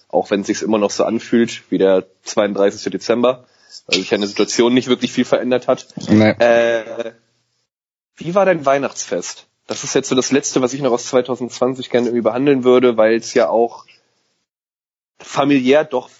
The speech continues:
Speaker 1: wieder mal was anderes war, glaub ich, so im kleineren Kreise und so.
Speaker 2: Ja, kann man, kann man so sagen. Also bei mir war es tatsächlich aber auch das erste Jahr, was ich, äh, wo ich Heiligabend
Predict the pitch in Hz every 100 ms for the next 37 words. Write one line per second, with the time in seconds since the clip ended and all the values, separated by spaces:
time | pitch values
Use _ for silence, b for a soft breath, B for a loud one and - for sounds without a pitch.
0 | _ _ 147 147 143 143 143 143 143 -
1 | 156 123 98 - 87 92 90 92 95 -
2 | 95 92 98 - 104 95 90 - 92 92
3 | 90 82 - 87 90 _ _ _ _ -
4 | - - 117 143 175 190 - - _ _
5 | _ _ _ _ _ _ - 139 117 92
6 | 156 165 151 139 135 165 190 127 139 139
7 | 143 160 139 - 143 147 147 113 117 123
8 | 160 - - - 123 - - 165 156 170
9 | 160 143 127 - 123 120 - _ - 117
10 | 117 117 123 120 123 131 123 - 95 107
11 | 139 185